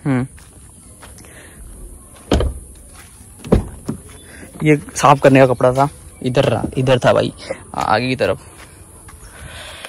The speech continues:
तो कुछ इस तरह था। आउटर पे देखोगे तो भाई व्हील्स हैं, कितना inches क्या है मुझे नहीं पता, ये देख लो आपको दिखा रहा हूँ। ये क्या दो सौ पाँच, ये कुछ, ये मेरे को पता नहीं, मैं अगले video में cover करूँगा ये।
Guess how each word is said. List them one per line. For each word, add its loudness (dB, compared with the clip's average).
तो 4
कुछ -4
इस -4
तरह 4
था। 2
आउटर 2
पे 0
देखोगे 2
तो 0
भाई 2
व्हील्स 2
हैं, 2
कितना 4
inches 4
क्या 6
है 8
मुझे 4
नहीं 6
पता, 0
ये 4
देख 4
लो -2
आपको -2
दिखा -2
रहा 2
हूँ। -6
ये -10
क्या 0
दो 0
सौ -2
पाँच, 4
ये -4
कुछ, -8
ये 2
मेरे 8
को 0
पता 6
नहीं, 6
मैं 8
अगले 4
video 4
में 4
cover 4
करूँगा 4
ये। 4